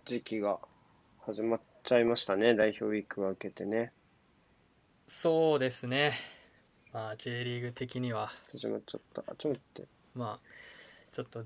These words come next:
Speaker 2: 連戦が<laughs> 前半に固まりすぎてやしないかいっていう
Speaker 1: そうね。
Speaker 2: やつですわな。
Speaker 1: それはある。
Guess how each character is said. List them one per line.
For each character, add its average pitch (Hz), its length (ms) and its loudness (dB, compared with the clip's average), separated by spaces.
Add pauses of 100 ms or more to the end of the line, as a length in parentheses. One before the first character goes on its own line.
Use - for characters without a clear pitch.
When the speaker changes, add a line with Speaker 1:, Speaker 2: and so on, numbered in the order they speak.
Speaker 2:
連 156 260 -8
戦 185 300 0
が 180 240 4 (380)
<laughs> - 420 -16
前 160 160 0
半 170 260 -2
に 160 220 -4 (640)
固 147 240 -4
ま 156 120 -4
り 156 60 -2
す 156 160 -6
ぎ 147 100 -4
て 123 100 -6
や 110 140 -2
し 123 200 -6
な 123 80 -4
い 117 80 -4
か 113 100 -4
い 104 60 -4
っ 101 40 -16 (140)
て - 80 -10
い 98 180 -12
う 113 80 -16 (2000)
Speaker 1:
そ - 140 -8
う 110 60 0
ね。 95 40 -2
Speaker 2:
や 90 60 -4
つ 90 60 -6
で 95 140 -4
す 98 100 -4
わ 104 100 -10
な。 101 140 -18 (1500)
Speaker 1:
そ 110 80 -10
れ 107 80 -10
は 104 760 -6
あ 107 60 -2
る。 95 100 -12